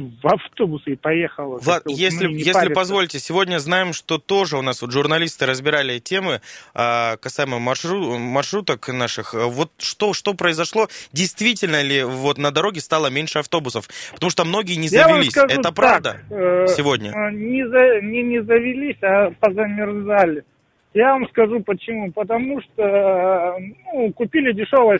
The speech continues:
Speaker 1: солярки, и просто зам-, автобусы позамерзали.
Speaker 2: Замёрзло
Speaker 1: Солярка
Speaker 2: топливо.
Speaker 1: перемерзла, да. Да,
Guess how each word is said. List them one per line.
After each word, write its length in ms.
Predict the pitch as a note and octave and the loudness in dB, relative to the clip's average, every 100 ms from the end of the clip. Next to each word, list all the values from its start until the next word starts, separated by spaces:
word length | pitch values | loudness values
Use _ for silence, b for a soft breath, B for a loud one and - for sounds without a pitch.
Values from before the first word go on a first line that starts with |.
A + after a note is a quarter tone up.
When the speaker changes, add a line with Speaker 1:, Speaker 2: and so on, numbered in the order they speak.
| - | 2
Speaker 1:
солярки, 440 | A#3 B3 A#3 - | 0 2 2 0
и 60 | F3 | -2
просто 340 | A3 G#3+ E3 | -2 -2 -2
зам-, 680 | D#3 F3 F3 E3+ E3 E3 E3+ | -4 -6 -8 -12 -14 -12 0
автобусы 600 | F3 - - G3+ E3 D#3 | 0 2 0 0 0 -8
позамерзали. 760 | - E3 D#3+ D#3 D3 D3 C#3+ A#2+ | -4 -4 -4 -8 -4 -2 -2 -2
Speaker 2:
Замёрзло 580 | A2 B2 B2+ B2+ A#2 A2 | -4 -2 0 -2 -2 0
Speaker 1:
Солярка 300 | F3 F#3 D#3+ | 4 6 4
Speaker 2:
топливо. 240 | - G2+ | 0 -2
Speaker 1:
перемерзла, 580 | F3 E3+ E3+ E3 D3 E3 D#3+ | -4 -6 -10 -10 -10 -12 -6
да. 200 | F#3 D#3 _ _ _ _ _ _ _ | -2 -2 _ _ _ _ _ _ _
Да, 680 | G#3+ B3+ B3+ G#3+ F#3+ F3+ F3+ | 2 4 6 6 4 2 -2